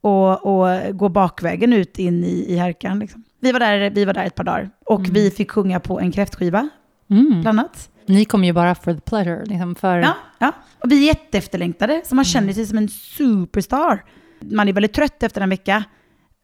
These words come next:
Speaker 1: men så lycklig. Och speciellt när det då gick väldigt bra.
Speaker 2: Hur många såna missions hann du med då?
Speaker 1: Ett.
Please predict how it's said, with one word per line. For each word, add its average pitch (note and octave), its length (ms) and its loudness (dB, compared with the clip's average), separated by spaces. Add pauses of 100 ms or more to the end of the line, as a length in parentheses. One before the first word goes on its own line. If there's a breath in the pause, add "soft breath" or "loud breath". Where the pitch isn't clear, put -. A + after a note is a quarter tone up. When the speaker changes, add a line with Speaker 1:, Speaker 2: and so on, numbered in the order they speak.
(120)
Speaker 1:
men G3 320 0
så F#3+ 540 0
lycklig. G3 440 -6 (160)
Och G#3+ 100 -4
speciellt G3 680 -6 (480)
när G3 140 0
det F3+ 80 -4
då F3+ 400 0 (200)
gick F#3 260 -6
väldigt E3+ 160 -8
bra. A3 220 -4 (280)
Speaker 2:
Hur G#3 120 4
många G3 220 4
såna E3+ 500 -2
missions F3 500 -4
hann E3+ 140 -2
du E3+ 60 0
med F3+ 180 -2
då? D#3 80 -4 (100)
Speaker 1:
Ett. - 320 -10